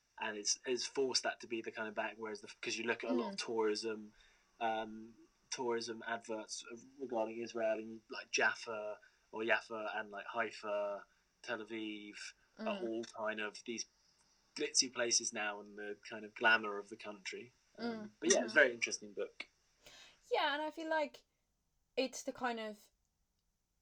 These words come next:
Speaker 2: you're choosing to, like, kind of show a front, but not, like, the full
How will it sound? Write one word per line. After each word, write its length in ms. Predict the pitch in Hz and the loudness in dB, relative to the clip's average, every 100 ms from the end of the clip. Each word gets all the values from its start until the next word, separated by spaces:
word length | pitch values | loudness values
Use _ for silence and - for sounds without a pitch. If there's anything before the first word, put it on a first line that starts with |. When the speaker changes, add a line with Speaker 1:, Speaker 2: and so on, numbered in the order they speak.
| _ _ _ _ _ _ - - _ - 196 | _ _ _ _ _ _ -20 -20 _ -16 -2
Speaker 2:
you're 160 | 240 | -2
choosing 640 | - - 262 233 220 220 196 | 0 -2 0 -2 -2 -4 -4
to, 140 | 214 | 4
like, 200 | 190 - | 4 4
kind 180 | - 196 | -4 -6
of 80 | 196 | -4
show 300 | - 196 175 | 6 8 8
a 100 | 185 | 4
front, 400 | - - 190 - _ | 4 6 6 4 _
but 160 | 170 190 | 0 2
not, 220 | 175 - | -4 4
like, 240 | 175 - | 4 4
the 80 | 185 | -6
full 560 | - 190 175 175 180 | -4 0 2 0 -4